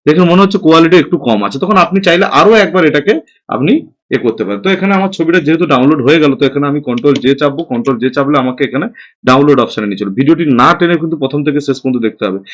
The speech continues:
এই ছবিটা আমি এইচডি করেছি, আমি simply এখানে ড্র্যাগ করে এটাকে নিয়ে চলে আসবো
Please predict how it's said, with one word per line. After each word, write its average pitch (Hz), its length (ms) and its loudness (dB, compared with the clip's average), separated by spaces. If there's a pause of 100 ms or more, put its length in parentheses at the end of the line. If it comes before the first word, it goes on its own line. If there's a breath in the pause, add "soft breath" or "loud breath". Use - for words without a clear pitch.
(140 loud breath)
এই 151 140 2
ছবিটা 170 220 2
আমি 165 140 2
এইচডি 131 280 2
করেছি, 147 300 2
আমি 151 120 2
simply 170 340 -4
এখানে 151 200 -2
ড্র্যাগ 120 260 0
করে 147 140 4
এটাকে 131 260 0
নিয়ে 123 140 0
চলে 127 180 0
আসবো 127 240 -2